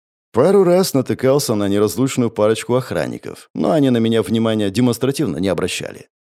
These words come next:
Ну, я к ним, соответственно, тоже не лез. «Кирюха, счастье есть?» Мельком услышанная фраза заставила меня замедлить шаг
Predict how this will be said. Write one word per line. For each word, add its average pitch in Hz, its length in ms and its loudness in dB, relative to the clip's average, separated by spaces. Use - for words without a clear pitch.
Ну, 233 300 0
я 165 220 4
к - 100 -6
ним, 156 140 0
соответственно, 135 560 0
тоже 123 300 -2
не 113 140 2
лез. 107 340 0
«Кирюха, 117 580 -2
счастье 117 400 0
есть?» 123 340 -2
Мельком 175 540 0
услышанная 160 560 0
фраза 143 420 0
заставила 135 480 0
меня 127 240 2
замедлить 104 500 -2
шаг - 360 -2